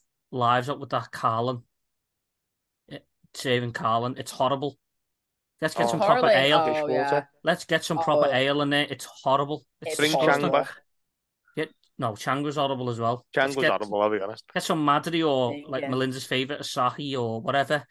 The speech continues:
Speaker 3: Oh, yeah.
Speaker 1: Come on, let's, let's branch out a bit. Fucking Carlin.
Speaker 3: Oh, they
Speaker 1: Get a
Speaker 3: serve
Speaker 1: grip.
Speaker 3: that at the, at the City Ground. Oh, it's so
Speaker 2: You'll
Speaker 3: nice.
Speaker 2: be able to get a sponsorship if they do that.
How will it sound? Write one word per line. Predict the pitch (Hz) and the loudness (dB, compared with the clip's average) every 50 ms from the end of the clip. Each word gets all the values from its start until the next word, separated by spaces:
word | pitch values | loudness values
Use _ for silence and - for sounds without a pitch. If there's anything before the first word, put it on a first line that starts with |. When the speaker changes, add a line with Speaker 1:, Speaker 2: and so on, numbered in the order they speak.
| _ _ _ _ - | _ _ _ _ -8
Speaker 3:
Oh, | 175 170 160 147 135 139 143 139 139 135 | -6 -6 -6 -8 -12 -14 -16 -16 -18 -18
yeah. | 131 - - | -18 -18 -8
Speaker 1:
Come | - 170 147 123 | -6 -2 0 2
on, | 117 120 127 | 2 2 0
let's, | 147 160 - - | -2 -4 -2 -4
let's | 156 151 - - | -4 -4 -4 -4
branch | - - 139 135 135 131 - | -4 0 0 0 0 0 0
out | 151 117 117 117 | -2 -2 -2 -4
a | 139 | -8
bit. | 117 123 127 127 - | -8 -8 -8 -8 -10
Fucking | - - - 143 - - 135 117 107 | -14 -16 -14 -14 -12 -10 -10 -12 -12
Carlin. | - - 107 101 - - - | -10 -12 -10 -10 -4 0 4
Speaker 3:
Oh, | 190 185 - - 185 | 4 4 4 4 2
they | 185 190 190 | 2 2 2
Speaker 1:
Get | - | 0
a | - | 0
Speaker 3:
serve | 196 190 220 | 0 2 4
Speaker 1:
grip. | 208 208 | 4 4
Speaker 3:
that | |
at | 208 - - | 4 2 -2
the, | 190 190 190 - _ | -6 -10 -10 -6 _
at | - 160 - | -4 -4 -4
the | 175 | -6
City | 170 - - 165 156 165 156 | -6 -4 -4 -4 -2 -2 -4
Ground. | 156 151 143 139 135 139 139 139 - _ _ _ _ | -4 -4 -4 -4 -4 -6 -8 -10 -14 _ _ _ _
Oh, | - 104 107 76 71 - - | -10 -8 -8 -8 -10 -12 -14
it's | - - - - | -18 -18 -14 -8
so | - 151 131 | -6 -6 -6
Speaker 2:
You'll | 127 | -6
Speaker 3:
nice. | 247 - 185 240 | -6 -4 -2 0
Speaker 2:
be | 262 | 0
able | 311 - | 0 0
to | 339 | 0
get | 339 349 | 0 -2
a | 339 | -2
sponsorship | - - 170 170 175 180 240 247 - - - - | 0 2 2 2 2 0 -4 -4 -2 -2 0 0
if | 302 277 - | -2 -2 -2
they | 294 269 | -4 -4
do | 311 302 285 | -2 -2 -2
that. | 262 190 | -2 -4